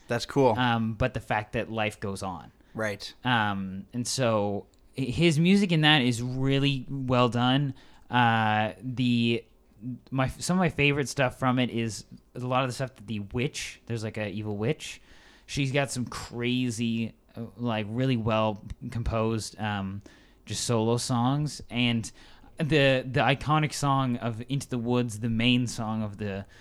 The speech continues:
Speaker 2: show, is also just wonderfully done and is so catchy. Um, so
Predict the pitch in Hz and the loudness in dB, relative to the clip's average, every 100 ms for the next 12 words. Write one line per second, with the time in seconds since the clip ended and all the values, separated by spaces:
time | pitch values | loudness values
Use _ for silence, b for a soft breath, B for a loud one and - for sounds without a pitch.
0 | b b b - 190 196 120 110 135 131 | b b b -2 2 4 2 2 2 2
1 | 131 110 101 101 - _ _ 82 - - | -2 -4 -6 -10 -12 _ _ -20 -20 -10
2 | 127 156 143 120 117 110 107 104 104 - | 0 4 4 2 -2 0 -2 -2 -4 -4
3 | 135 113 - 104 - 92 95 b b b | -2 -4 -4 -8 -6 -10 -12 b b b
4 | b - 113 104 101 95 95 101 - 143 | b -6 0 0 0 -2 -6 -10 -6 -2
5 | 120 113 | 0 -2